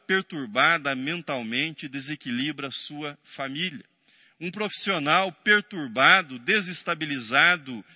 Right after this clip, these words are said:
mentalmente, poderá cometer mais erros na execução do seu trabalho. E uma pessoa com a sua saúde mental comprometida certamente tomará decisões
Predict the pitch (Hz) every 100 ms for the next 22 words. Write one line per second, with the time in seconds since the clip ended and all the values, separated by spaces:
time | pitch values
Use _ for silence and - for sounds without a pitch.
0 | _ 131 165 196 180 151 131 165 180 175
1 | 160 175 156 156 165 185 175 143 - 165
2 | 180 147 139 185 214 175 113 135 175 165
3 | 120 90 - - - _ _ 131 165 147
4 | 160 - 131 - 147 156 165 - - _
5 | 135 139 - - 160 156 160 131 117 117
6 | 104 - _ _ _ _ 180 226 220 196
7 | 165 - 190 208 185 117 104 _ 190 185
8 | 147 - 202 180 180 160 170 196 151 160
9 | 151 131 - 165 175 - 190 202 196 185
10 | 156 120 - 190 190 107 87 _ _ _
11 | - - - 202 214 - 175 135 151 175
12 | - - 127 _ _ 190 196 180 143 127
13 | 135 147 151 _ 120 156 160 160 123 107
14 | 123 135 131